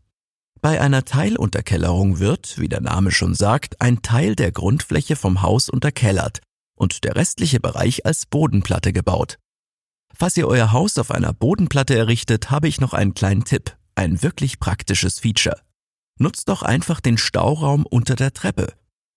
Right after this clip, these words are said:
Mit geschlossenen Treppenstufen, einer Verkleidung und einer Türe habt ihr einen zusätzlichen Stauraum geschaffen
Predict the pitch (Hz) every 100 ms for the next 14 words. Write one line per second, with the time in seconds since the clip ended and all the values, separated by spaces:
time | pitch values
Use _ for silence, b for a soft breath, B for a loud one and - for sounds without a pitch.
0 | _ - 120 135 - 113 190 208 202 156
1 | - 117 101 85 - 104 - 160 233 -
2 | 98 87 - - - - 92 110 180 -
3 | 202 - 117 92 - 123 151 127 117 _
4 | - - - - 143 143 - 214 202 156
5 | - 107 110 104 - 95 98 92 95 95
6 | - 98 -